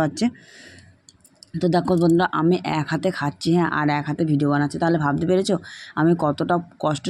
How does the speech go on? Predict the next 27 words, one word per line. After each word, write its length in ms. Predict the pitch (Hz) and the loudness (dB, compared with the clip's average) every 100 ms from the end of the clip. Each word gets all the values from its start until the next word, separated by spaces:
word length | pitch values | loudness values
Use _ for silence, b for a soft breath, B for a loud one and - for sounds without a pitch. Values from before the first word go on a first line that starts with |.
| 180 | 0
সহকারে 360 | 196 190 165 160 | 0 2 2 4
আমি 80 | 160 151 | 4 2
ভিডিওটা 280 | 151 151 156 | 0 0 0
তোমাদের 260 | 156 156 160 160 | 2 2 0 0
সঙ্গে 180 | 160 165 | 0 0
শেয়ার 200 | 147 143 143 | 0 0 0
করি। 160 | 160 226 B B B B | 0 0 B B B B
তো 40 | 196 175 | 0 2
দেখো, 200 | 160 208 - - | 2 -4 -4 0
কোনো 160 | 175 180 | 2 2
কিছু 140 | 180 180 | 2 2
উঠছে, 240 | 170 170 - 175 | 2 0 0 2
কোনোটা 240 | 165 175 165 | 2 4 2
উঠছে 240 | 156 - 175 | 0 0 0
না। 60 | 170 | 0
তো 60 | 185 175 | 0 0
গাইস 200 | 156 170 | 2 2
দেখো, 160 | 165 170 196 | 0 -2 -6
কিছু 140 | 175 175 | -6 -2
তোমরা 160 | 165 170 156 | 0 2 4
মনে 160 | 151 151 | 2 2
করো 120 | 160 | 0
না, 40 | 156 170 | 0 0
ঠিক 100 | 190 | 0
আছে? 100 | 185 156 | 0 -2
দেখো, 160 | 151 196 B B B - | -2 -4 B B B -4
এক 80 | 151 | -2